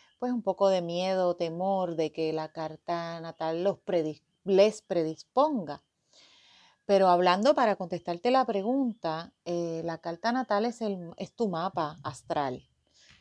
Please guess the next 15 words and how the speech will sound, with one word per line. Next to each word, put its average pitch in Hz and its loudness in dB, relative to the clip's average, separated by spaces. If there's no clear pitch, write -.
es 170 -6
tu, 185 0
tu 196 -8
mapa 180 -2
de 190 0
nacimiento, 147 -10
¿verdad? 156 -6
Es 156 -8
quién 170 -6
eres 147 -8
tú, 220 0
quién, 165 -6
qué, - -10
cómo 180 -8
eres 156 -12